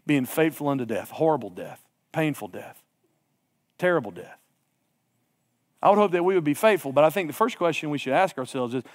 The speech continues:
why would we be concerned about being faithful unto death for Christ when we can't even be faithful in life to Christ? Right? And in some ways, living for Jesus is harder than dying for Jesus, right?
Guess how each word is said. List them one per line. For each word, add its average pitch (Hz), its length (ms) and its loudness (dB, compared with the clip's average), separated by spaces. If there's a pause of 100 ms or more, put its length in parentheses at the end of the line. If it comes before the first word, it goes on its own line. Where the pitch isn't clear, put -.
(160)
why 226 180 8
would 262 160 4
we 220 140 2
be 208 160 0
concerned 190 420 -2
about 175 300 6
being 165 180 -2
faithful 170 420 0
unto 139 200 -4
death 147 220 0
for 131 120 -10
Christ 165 340 2
when 139 120 -4
we 147 80 -2
can't 160 200 -4
even 139 200 -2
be 131 100 -2
faithful 123 400 -4
in 196 180 0
life 113 260 0
to - 60 -20
Christ? - 360 -12 (2250)
Right? 269 260 4 (1400)
And 185 80 4
in 180 40 -2
some 311 160 6
ways, 220 200 4
living 294 200 4
for 214 80 0
Jesus 180 400 -2
is 165 60 -8
harder 202 300 6
than 175 180 2 (220)
dying 247 260 8
for 175 100 -4
Jesus, 143 520 -4 (340)
right? 226 240 8